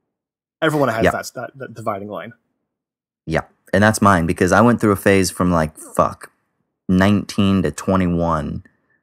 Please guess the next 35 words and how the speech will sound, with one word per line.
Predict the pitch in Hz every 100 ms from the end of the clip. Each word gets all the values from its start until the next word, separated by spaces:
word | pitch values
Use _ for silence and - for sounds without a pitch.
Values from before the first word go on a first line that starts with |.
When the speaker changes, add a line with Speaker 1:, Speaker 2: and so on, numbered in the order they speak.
| _
Speaker 2:
where | - 87 -
I | 92 107
just | 92 -
smoked | - 98 95 -
weed | 85 90 85 85 - _ -
and | 87
played | - 95 82
Halo | 87 90 90 90 87 85 85
and | - 76
Madden | 80 87 85 87 87 85 85 - -
Speaker 1:
<laughs> | - -
Speaker 2:
and | - 82 82
various | 95 92 92 92
other | 87
games | 82 78 78 76
and, | - 92 85
Speaker 1:
See, | -
Speaker 2:
like, | 92 87 -
Xbox | 98 - 98 90 -
Live | 90 85 82 - _ -
all | 104 98 90 87 82 -
the | 92 90
time. | 85 90 85 71 71 - 76
Speaker 1:
That's | 170 175
the | -
thing, | - 175 123
dude. | 117 117
Okay, | 123 120
quick | 101 - 139
little | 131 113
rant. | 120 107 _ _ _ _ _
Those | - 180 190
games | 151 156 156
like | 131 -
Halo | - 135 135 139 139 135 135